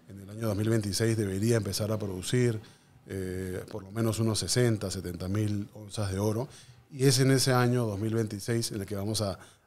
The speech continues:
a ver ya un, un incremento de, de, de, de las ventas, un, una situación que, que se revierte de manera positiva, ¿no? El mismo caso de Brocal. Brocal también, eh, ha tenido un par de años complicados, el accidente fatal del año pasado,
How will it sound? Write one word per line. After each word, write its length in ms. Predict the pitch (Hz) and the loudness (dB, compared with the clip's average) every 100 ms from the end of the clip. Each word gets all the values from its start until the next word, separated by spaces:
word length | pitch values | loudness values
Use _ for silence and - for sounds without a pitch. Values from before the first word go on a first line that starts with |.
| - | -8
a 120 | 98 | -2
ver 280 | 107 113 107 | 2 2 0
ya 220 | 104 107 - | -4 -4 -6
un, 260 | 110 104 107 | -8 -8 -12
un 140 | 110 107 | -14 -14
incremento 760 | 104 92 95 98 98 98 107 | -10 -6 -2 -2 -4 -6 -14
de, 120 | 95 85 90 92 | -16 -20 -20 -20
de, 140 | 85 85 | -20 -20
de, 180 | 92 87 | -20 -20
de 100 | 87 | -20
las 120 | 87 90 | -10 0
ventas, 680 | 131 127 104 104 101 98 | 4 4 2 -2 -4 -4
un, 200 | - 107 107 | -6 -10 -10
una 140 | 117 | -6
situación 500 | 110 95 92 110 110 104 - _ _ | -4 -4 -2 0 -2 -4 -16 _ _
que, 200 | - 98 | -8 -6
que 140 | 95 113 | -2 0
se 120 | 120 | 2
revierte 600 | 110 117 123 113 - 107 101 101 | 4 4 4 2 -2 -10 -12 -18
de 140 | 101 | -18
manera 380 | 95 95 107 104 | -16 -6 -2 -2
positiva, 580 | 104 92 90 98 78 80 | -2 -4 -6 -8 -10 -18
¿no? 160 | 107 - _ _ _ - | -20 -20 _ _ _ -6
El 80 | 107 | 0
mismo 180 | 117 | 2
caso 220 | 107 101 104 | 2 -2 -2
de 60 | |
Brocal. 400 | 92 85 98 82 - _ _ | -4 -6 -8 -10 -14 _ _
Brocal 320 | 98 95 104 | -20 -6 -4
también, 460 | 101 101 107 107 107 - _ _ | -2 0 0 0 -4 -10 _ _
eh, 160 | 104 - | -20 -10
ha 80 | 110 | -2
tenido 380 | 110 120 135 120 | 4 8 8 8
un 80 | |
par 160 | 107 104 | 4 2
de 80 | 104 | 2
años 280 | 104 104 - | 2 -2 -2
complicados, 960 | 98 104 104 139 127 113 110 98 - 113 | -4 -2 2 4 4 2 0 -4 -12 -14
el 140 | 98 | -14
accidente 440 | 95 98 98 98 | -14 -12 -6 -4
fatal 440 | 98 92 110 107 101 | -4 -2 0 0 -2
del 100 | 98 | -6
año 160 | 95 92 | -10 -8
pasado, 640 | 92 120 110 107 101 | -2 2 2 2 -2